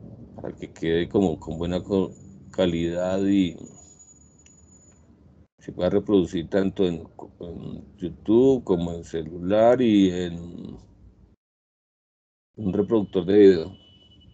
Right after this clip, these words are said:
Entonces, como quedó sin sonido, pues eso, esas cosas pueden pasar y pues se puede editar,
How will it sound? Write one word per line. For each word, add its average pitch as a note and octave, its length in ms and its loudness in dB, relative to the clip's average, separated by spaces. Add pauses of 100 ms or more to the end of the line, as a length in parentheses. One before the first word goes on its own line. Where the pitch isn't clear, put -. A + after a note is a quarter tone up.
(1500)
Entonces, C#3 840 2
como G#2 320 -4
quedó G2+ 300 0
sin A#2+ 200 -8
sonido, A2+ 480 0
pues F#2 240 -4
eso, F#2+ 300 -6 (1120)
esas A#2+ 180 -2
cosas C#3 240 6
pueden C3+ 220 4
pasar A#2+ 480 2 (840)
y G2+ 200 -6
pues G2 500 -4
se - 340 -12
puede G2 460 -4
editar, B2 560 2